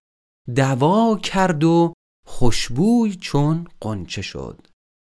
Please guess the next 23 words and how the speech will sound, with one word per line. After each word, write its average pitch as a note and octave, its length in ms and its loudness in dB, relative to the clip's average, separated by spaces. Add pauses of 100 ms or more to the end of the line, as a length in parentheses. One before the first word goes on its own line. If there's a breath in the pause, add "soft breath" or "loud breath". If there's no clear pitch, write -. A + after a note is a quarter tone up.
مأمون D#3+ 400 0
با C3 120 2
اینی F#3 260 -2
که C#3 140 -2
از A#2+ 180 -2
حرف D3 280 -4
کنیزک A#2 580 -2
خیلی C3 280 0
آزرده G#2 580 -2
شده G2+ 300 -2
بود، E3 380 -4 (460)
او E3 120 4
رو D3+ 80 6
عذاب A#2 440 2
نکرد F3 600 -2
و A2 80 0
به G#2+ 120 -2
جاش C#3+ 300 -2
رفت C3+ 540 -4
و A2 60 -2
طبیبان G#2+ 600 -2
رو A2 80 -2
آورد C#3 500 0